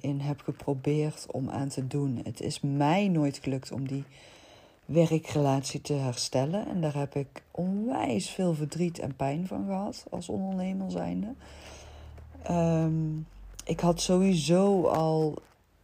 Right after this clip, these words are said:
enorm veel slapeloze nachten gehad voordat ik het gesprek ook aanging met die werknemers. Nou ja, en toen ze dus,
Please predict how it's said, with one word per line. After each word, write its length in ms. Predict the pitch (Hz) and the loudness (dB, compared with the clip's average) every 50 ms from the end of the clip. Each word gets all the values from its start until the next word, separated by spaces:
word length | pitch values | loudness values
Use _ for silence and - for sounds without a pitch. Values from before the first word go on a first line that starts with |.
| - - - - _ _ _ - | -20 -20 -20 -20 _ _ _ -8
enorm 840 | _ - 175 180 180 180 180 185 190 190 190 185 175 165 170 165 160 | _ 0 2 4 4 4 6 4 4 4 4 4 4 4 4 2 4
veel 260 | 160 165 160 160 160 | 4 4 4 4 2
slapeloze 800 | 156 - - 175 175 175 170 170 - 165 160 160 160 156 151 156 | 0 0 0 2 2 2 2 0 2 2 4 4 2 2 0 0
nachten 360 | 156 156 156 156 - - 156 | 0 0 0 -2 -4 -6 -4
gehad 400 | 156 151 147 151 147 147 - - - - - - - - - - - | -2 0 0 0 -2 -4 -6 -14 -20 -20 -20 -20 -20 -20 -20 -20 -20
voordat 600 | - - - 170 180 180 190 180 170 165 156 - | -18 -6 2 6 8 8 8 8 8 6 4 2
ik 100 | 156 - - - - - | -2 -4 -4 -12 -16 -4
het 200 | - 165 165 - | -2 -2 -2 -2
gesprek 460 | - 170 - - - - 156 160 - | -4 -6 -6 -6 -4 -4 -4 -2 -2
ook 160 | 185 165 - | -2 -2 -2
aanging 480 | - - 139 147 156 175 180 190 190 196 | -2 0 2 4 4 4 4 2 2 2
met 160 | 190 190 185 | 2 0 0
die 100 | - 185 | -4 -4
werknemers. 840 | 180 180 180 185 - 190 - 190 180 175 180 180 180 185 185 - - | -2 0 -2 -2 -2 -4 -2 -2 -2 0 0 -2 -2 -4 -4 -4 -2
Nou 120 | 165 143 | -2 -2
ja, 120 | 131 113 | -2 -2
en 120 | 107 - 156 | -2 -4 -4
toen 220 | - 160 160 156 | -4 -2 -2 -2
ze 120 | 147 151 151 | -2 -4 -2
dus, 360 | 156 156 156 156 - - | 0 0 0 0 -2 -6